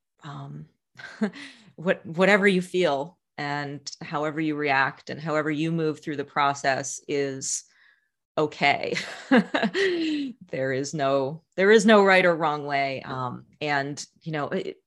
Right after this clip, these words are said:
and I, I'll also share that my experience with the medical profession and the doctors was not very supportive. It was very clinical. It was very matter of fact. It was like,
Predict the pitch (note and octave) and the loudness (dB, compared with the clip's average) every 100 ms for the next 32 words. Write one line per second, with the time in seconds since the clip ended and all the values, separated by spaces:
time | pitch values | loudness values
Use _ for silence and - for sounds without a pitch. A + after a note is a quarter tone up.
0 | - F3 F3+ F3+ - F3+ - A3 A3+ A3+ | -6 -2 0 0 2 4 6 8 8 6
1 | G#3+ - F#3+ F3+ F3+ E3+ E3+ - - F3 | -2 0 0 0 0 0 -2 -6 -2 2
2 | F3 E3+ D#3+ - - D#3+ D#3+ D#3+ C#3+ - | 2 2 -2 -6 -6 -2 0 0 -2 -12
3 | _ _ _ _ _ _ _ _ _ D#3+ | _ _ _ _ _ _ _ _ _ -6
4 | C#3+ C3+ F3 D#4 E4 F4+ F4+ F4+ - E4 | -2 0 0 0 0 2 4 2 2 0
5 | A3+ G#3 F#3+ G3+ - C#4 G#3 G#3+ G3 F3+ | 2 2 4 2 2 -4 -2 -2 2 2
6 | - E3+ D#3 D#3 - C#3+ C3+ D#3+ D3 C#3+ | 0 -2 -2 -6 -10 -8 -6 -6 -8 -8
7 | D3+ C#3+ C#3+ C#3+ B2+ C3 C3 C3 C#3+ C#3+ | -2 -4 -4 -10 -12 -10 -8 -6 -8 -10
8 | D3 C#3+ D3 C#3 C3+ C#3 - C3 B2+ B2+ | -6 -6 -4 -4 -2 -4 -4 -4 -2 -4
9 | - C3 D3 C3+ B2+ B2+ B2 | -10 -14 -12 -14 -8 -8 -8